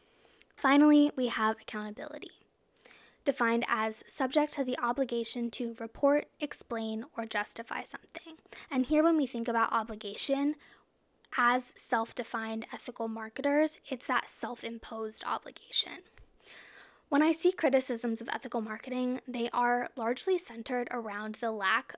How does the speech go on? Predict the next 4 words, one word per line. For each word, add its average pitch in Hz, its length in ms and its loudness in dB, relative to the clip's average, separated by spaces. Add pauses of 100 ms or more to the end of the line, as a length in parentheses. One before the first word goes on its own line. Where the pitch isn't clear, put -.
of 220 420 -2
official 233 580 -6
standards, - 800 -12
boards, 220 540 -2